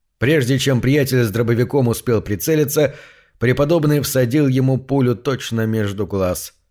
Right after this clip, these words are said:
выпустив из затылка фонтан крови и мозгов, как поток рвоты с ягодами клубники. Пущенная из револьвера пуля взвизгнула возле уха преподобного. Свесившись с седла,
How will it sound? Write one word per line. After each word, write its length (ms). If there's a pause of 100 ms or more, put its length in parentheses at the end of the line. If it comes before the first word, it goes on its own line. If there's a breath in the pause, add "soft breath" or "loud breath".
(160)
выпустив 640
из 100
затылка 520
фонтан 480
крови 360
и 80
мозгов, 480 (320 soft breath)
как 240
поток 380
рвоты 420
с 140
ягодами 480
клубники. 600 (760)
Пущенная 500
из 80
револьвера 480
пуля 420 (300 loud breath)
взвизгнула 600
возле 300
уха 280
преподобного. 720 (520)
Свесившись 680
с 40
седла, 420